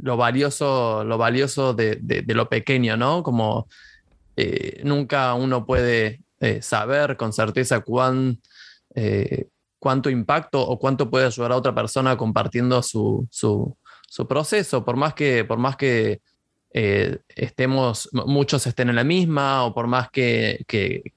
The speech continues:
que no se trate de un proceso único, porque no es que Sofi es la única que va a estar en ese proceso, em, pero hay algo rico en la experiencia de cada uno y en la perspectiva de cada uno que nos parecía interesante,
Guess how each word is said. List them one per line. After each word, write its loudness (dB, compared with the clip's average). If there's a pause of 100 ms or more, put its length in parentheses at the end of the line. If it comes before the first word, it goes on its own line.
que -4
no 2
se -6
trate 2
de 2
un 0
proceso -2
único, 0
porque -2
no -2
es 2
que 0
Sofi -2 (220)
es -6
la 2
única 2
que -2
va 0
a -2
estar -2
en 2
ese -4
proceso, -2 (380)
em, 0 (260)
pero -2
hay 2
algo 0
rico 0
en 2
la 0
experiencia 0
de -4
cada 2
uno 0
y 0
en -2
la -2
perspectiva 0
de 0
cada 2
uno 0 (200)
que 0
nos -2
parecía 0
interesante, 2